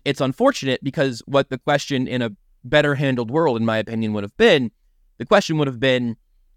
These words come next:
"Patrick, Justin Ross arrested earlier this week, away from the team right now. What do you tell everybody in the room? You know, how do you stay focused getting ready for the Broncos? Or what do you tell the rest of the wide receivers who are here?"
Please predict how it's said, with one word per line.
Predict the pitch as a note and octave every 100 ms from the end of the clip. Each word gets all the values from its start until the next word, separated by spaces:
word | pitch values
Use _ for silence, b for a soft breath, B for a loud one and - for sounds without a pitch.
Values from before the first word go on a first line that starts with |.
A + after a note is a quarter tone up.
| _ _ _ _ _
"Patrick, | - D3 C#3 D3+ - _ _ _
Justin | D#3 D3+ C#3+
Ross | C#3+ C#3+ - -
arrested | C3 C#3+ C#3 - C#3 A#2
earlier | C#3 C3+ C3
this | C3+ -
week, | C3 C3 A#2+ _ _ -
away | A2+ C#3
from | C#3+
the | C#3
team | - C#3 C3
right | B2+ B2+
now. | B2+ B2+ B2+ -
What | A#2+ E3
do |
you | F3
tell | D#3+ E3+ D3+
everybody | C#3 C#3+ C3+ C3 B2+ B2+
in | B2+
the | B2+
room? | A2+ B2+ B2+ A#2+ A2
You | G#2+
know, | A#2
how | A2 D#3
do |
you | D#3+
stay | - C#3
focused | B2 C3 B2 A#2 - - _ -
getting | C#3+ C3+
ready | B2+
for | A#2
the | A2
Broncos? | G2+ G2 F2+ - - - _
Or | -
what | E3+
do | G3
you | F#3
tell | - D#3+
the | C#3
rest | C#3+ D3+
of | D3+
the | C#3+
wide | C3+ B2+
receivers | A#2+ - C3+ A#2+ A2+
who | C#3 C3
are | A2+ A#2+ A#2
here?" | - A#2 F#2 -